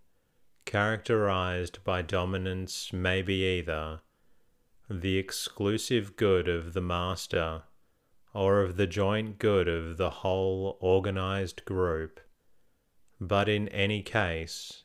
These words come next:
it is a purpose formed and kept by those few who know. The group may share in its execution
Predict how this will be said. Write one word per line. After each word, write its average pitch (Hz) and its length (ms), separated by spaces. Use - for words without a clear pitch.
it 90 160
is 90 160
a 92 160
purpose 101 520
formed 98 760
and 87 300
kept - 580
by 95 220
those 90 600
few 80 640
who 90 180
know. 78 520
The 101 260
group 110 480
may 120 220
share 104 560
in 85 100
its - 420
execution 90 1300